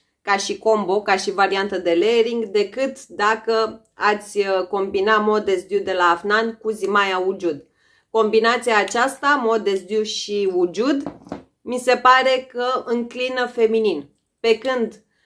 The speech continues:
combinația <clears throat> Frenetic Delicios cu Ugiud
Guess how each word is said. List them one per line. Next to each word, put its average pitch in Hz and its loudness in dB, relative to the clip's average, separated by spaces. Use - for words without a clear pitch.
combinația 226 2
<clears throat> - -4
Frenetic 226 2
Delicios 202 2
cu - -10
Ugiud 226 0